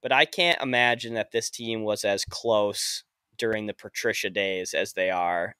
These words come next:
now during the Dan Campbell days. Like, this team is fucking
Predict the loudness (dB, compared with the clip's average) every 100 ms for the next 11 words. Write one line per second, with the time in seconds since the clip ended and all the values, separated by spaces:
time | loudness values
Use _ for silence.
0 | -10 -6 -4 -6 -6 -8 -8 -6 -4 -4
1 | -4 -8 -8 -10 -10 -8 -8 -8 -8 -8
2 | -6 -6 -8 -8 -10 -10 -16